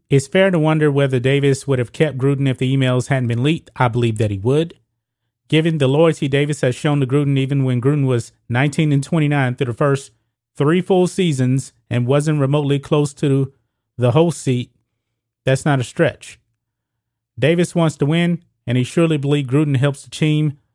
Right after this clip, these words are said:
more than Rich Bas-, Basseria or any other interim options. Now Davis seems to be miffed at the N F L for selectively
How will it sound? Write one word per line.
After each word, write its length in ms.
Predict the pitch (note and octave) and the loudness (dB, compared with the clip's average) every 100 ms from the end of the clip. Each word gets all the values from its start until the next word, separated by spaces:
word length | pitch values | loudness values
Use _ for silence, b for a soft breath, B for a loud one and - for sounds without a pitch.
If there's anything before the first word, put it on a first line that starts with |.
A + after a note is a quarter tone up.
| - | -8
more 300 | A2+ C#3+ D#3 | -2 2 2
than 400 | C#3 C3+ C3+ C3 _ _ | 2 0 0 -4 _ _
Rich 400 | B2+ C#3 - - _ _ _ _ | -2 -2 -4 -20 _ _ _ _
Bas-, 360 | B2 A#2+ - D#3+ - | -4 -4 -4 -8 -4
Basseria 760 | A#2+ B2 - D#3+ D3 A#2 A#2+ - _ _ _ _ _ | 0 0 0 0 2 0 -2 -8 _ _ _ _ _
or 200 | - D3 C#3+ | -2 0 2
any 260 | E3 E3 | 0 2
other 260 | C#3+ D3 C#3+ | 2 0 0
interim 360 | D3 C#3+ D#3 D3+ | -2 0 0 0
options. 600 | E3+ - A2+ D2+ - _ _ _ | -2 -4 -10 -12 -20 _ _ _
Now 240 | B2+ C3+ D3+ | -2 0 2
Davis 380 | C#3 D3 D3 - | 2 0 0 0
seems 240 | D3 C#3+ | 0 0
to 100 | D3+ | -2
be 180 | C3+ B2 | -2 0
miffed 500 | A#2+ E3+ C3 - - _ _ _ _ _ - | 2 2 0 -2 -10 _ _ _ _ _ -2
at 160 | C3+ | -2
the 180 | C3 B2 | -2 -2
N 120 | D3+ | 0
F 180 | D3+ C#3+ | 0 0
L 180 | D3+ C#3+ | 0 0
for 360 | D3 C3+ B2 - | 2 2 2 -4
selectively 960 | - - B2+ B2+ D3+ D#3+ C#3+ D3 D3 C#3+ | -16 -4 0 2 0 -2 -4 -2 -2 -4